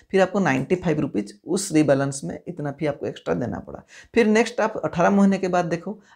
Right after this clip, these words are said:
आपका फ़ोर्टी सेवन रुपीज, नेक्स्ट चौबीस महीने यानी दो साल के बाद अब आप सोच रहे हो कि मैं अभी ये स्मॉल केस में एग्जिट हो जाऊंगा,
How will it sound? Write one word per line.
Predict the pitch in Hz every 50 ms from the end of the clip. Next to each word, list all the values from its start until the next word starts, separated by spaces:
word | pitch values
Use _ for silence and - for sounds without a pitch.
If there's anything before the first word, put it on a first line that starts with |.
| _ -
आपका | - - - -
फ़ोर्टी | - - - 131 - 151 147
सेवन | - - 120 123 110 -
रुपीज, | - - - - - - - - - -
नेक्स्ट | 175 196 - -
चौबीस | - - 151 160 185 202 202
महीने | 196 170 151
यानी | 151 160 165
दो | 151 139 175 202
साल | 202 - 202 170
के | - 147
बाद | 123 123 131 131 -
अब | - 147 151 156 151
आप | 156 151
सोच | 151 - - - 147 147
रहे | 147 143
हो | 151 147
कि | 147 156
मैं | 147 143
अभी | 143 135 135 135 175 214 196 - - - _ -
ये | - 160
स्मॉल | 165 - - 156 151 151 147
केस | 147 - 135 - 156
में | 175 196
एग्जिट | - 143 139 139 156 160
हो | - - 113 -
जाऊंगा, | 135 139 139 156 311 311